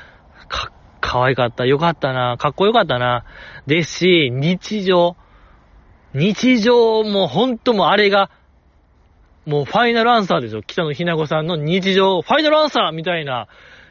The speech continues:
披露してましたけども、よかったね。あれなんですよ、皆さん。あの、キーちゃんスマイルで目を見開く、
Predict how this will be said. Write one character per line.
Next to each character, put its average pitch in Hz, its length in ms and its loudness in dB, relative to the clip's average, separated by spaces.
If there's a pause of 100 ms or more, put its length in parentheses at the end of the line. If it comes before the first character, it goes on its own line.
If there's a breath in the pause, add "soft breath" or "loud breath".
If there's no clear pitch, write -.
披 202 260 -2
露 135 140 0
し - 60 -10
て 156 100 -2
ま 147 140 -2
し - 80 -10
た 139 100 -4
け 120 80 -6
ど 117 100 -6
も、 107 220 -8
よ 127 240 0
か 135 200 0
っ 131 60 -4
た 135 280 -4
ね。 135 120 -4
あ 147 220 2
れ 226 140 2
な 196 180 2
ん 165 60 -4
で 156 100 -2
す 143 100 -6
よ、 143 80 -2
皆 135 240 -4
さ 131 300 -4 (1400 loud breath)
ん。 - 40 -18 (440 loud breath)
あ 127 100 -2
の、 120 100 -4
キ 190 260 2
ー 165 40 0
ち 190 120 -2
ゃ 185 80 4
ん 170 60 0
ス - 200 -8
マ 208 240 2
イ 196 80 4
ル 165 100 0
で 196 260 2
目 135 360 -2
を 170 100 0
見 190 220 -4
開 233 320 0
く、 196 360 0